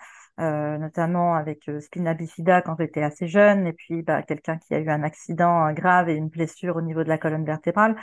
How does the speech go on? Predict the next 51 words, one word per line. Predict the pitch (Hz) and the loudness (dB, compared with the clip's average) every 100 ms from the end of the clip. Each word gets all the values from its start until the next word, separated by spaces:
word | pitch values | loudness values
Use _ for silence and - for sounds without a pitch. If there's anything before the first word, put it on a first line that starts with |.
| - - _ | -14 -20 _
Donc, | 160 180 170 185 | -6 -4 -2 -2
euh, | - | -2
c'est | - | 2
vrai | 196 233 | 4 4
qu'au | 240 214 - 208 | 4 0 2 -2
Québec, | 196 226 185 254 - | 0 2 4 2 2
là | 220 190 | 0 2
où | 190 | 0
j'ai | 175 170 156 | -4 -4 -4
grandi, | 143 - 175 165 240 330 | -6 -4 -4 -2 -2 -4
parce | 214 - | -10 -12
que, | - 160 165 160 165 | -10 -8 -10 -12 -2
voilà, | 156 143 | -2 -2
je | |
suis | - | -8
canadienne | - 160 156 170 185 180 | -8 -4 -4 0 0 0
et | 156 | -4
j'ai | 156 | -6
immigré, | 151 156 180 175 175 - - - _ - | -6 -2 0 0 -2 -8 -20 -20 _ -6
euh, | 165 156 - | -4 -2 -2
en | 175 | -4
deux | 160 165 | -2 -2
mille | 160 156 | -2 -4
seize, | - 226 214 170 - _ _ - | 2 2 2 -4 -10 _ _ -14
euh, | - - | -14 -14
il | 208 196 | -10 2
y | |
a | 185 185 - | 2 2 2
un | 226 | 2
peu | 233 220 | 2 -2
plus | - 294 302 - | 0 -2 0 0
dans | 214 | 2
l'espace | 196 208 202 | 2 0 0
public | - 185 220 226 | -4 -8 -6 -2
la | 185 | -2
présence | - 202 214 214 | 0 -2 0 -4
des | 185 | -4
personnes | 175 175 185 | -4 -2 -4
en | 175 | -4
situation | - 151 160 175 | -4 -4 -2 -4
de | |
handicap, | 170 165 - 208 - | -6 -2 2 4 2
il | |
y | 160 | -2
a | |
un | 170 | -2
peu | 185 | -8
plus, | - 214 208 - - | -8 -6 -6 -8 -10
je | 180 170 170 | -4 -2 -2
crois, | 165 180 | 2 4
d'adaptation. | 165 165 165 160 - 214 | 4 0 0 -2 -2 -8